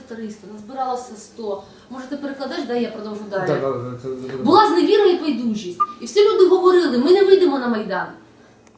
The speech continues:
Speaker 1: От мені, я постійно з цим сперечалася, кажу: «Це єдиний засіб в Західній Європі протесту. Якимось чином протиставляти,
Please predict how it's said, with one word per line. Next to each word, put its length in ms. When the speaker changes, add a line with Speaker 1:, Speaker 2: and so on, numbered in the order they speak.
Speaker 1:
От 220
мені, 440
я 120
постійно 340
з 60
цим 100
сперечалася, 540
кажу: 220
«Це 80
єдиний 360
засіб 360
в 40
Західній 520
Європі 360
протесту. 760
Якимось 400
чином 180
протиставляти, 880